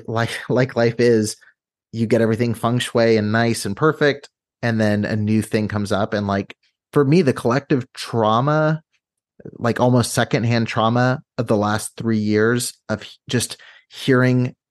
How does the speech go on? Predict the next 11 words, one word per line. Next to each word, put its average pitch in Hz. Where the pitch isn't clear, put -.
stories 117
week 110
in, 117
week 110
out, 104
offline 117
are 117
some 120
of 110
the 110
worst 110